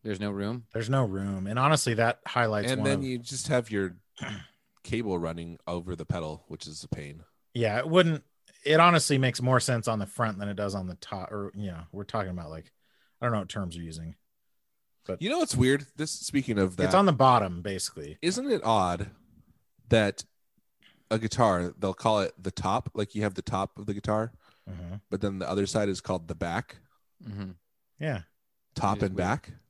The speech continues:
Speaker 3: Top and
Speaker 2: And
Speaker 3: back are not,
Speaker 2: sides.
Speaker 3: like, opposites? Yeah.
Speaker 2: Yeah.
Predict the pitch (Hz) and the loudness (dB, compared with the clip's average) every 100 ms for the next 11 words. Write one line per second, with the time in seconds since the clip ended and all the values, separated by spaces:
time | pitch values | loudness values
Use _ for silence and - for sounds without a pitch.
0 | - - _ _ _ _ _ _ - 139 | -20 -20 _ _ _ _ _ _ -2 2
1 | 151 107 92 131 123 87 80 - - 80 | 2 2 4 4 2 2 -2 -4 -6 -6
2 | - - 85 95 - 120 - - 127 104 | -6 -6 -6 -4 -4 -4 -6 -4 0 0
3 | 82 113 | 0 -4